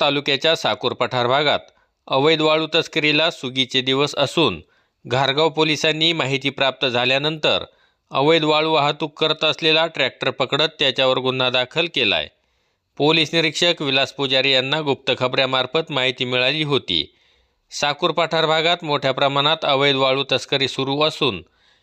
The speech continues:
बिरेवाडी फाटा येथून ट्रॅक्टर वाळू वाहतूक करणार आहे. लागलीच पोलीस निरीक्षक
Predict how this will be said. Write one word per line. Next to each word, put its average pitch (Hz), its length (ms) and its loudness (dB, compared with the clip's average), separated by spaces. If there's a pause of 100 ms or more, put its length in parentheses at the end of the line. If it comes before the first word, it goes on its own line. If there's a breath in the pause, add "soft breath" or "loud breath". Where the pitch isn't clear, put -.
(180)
बिरेवाडी 165 480 2
फाटा 147 300 -2
येथून 170 320 0
ट्रॅक्टर 147 360 -2
वाळू 143 320 2
वाहतूक 139 440 0
करणार 143 320 2
आहे. 104 460 -4 (420)
लागलीच 151 460 -2
पोलीस 160 340 0
निरीक्षक 160 380 0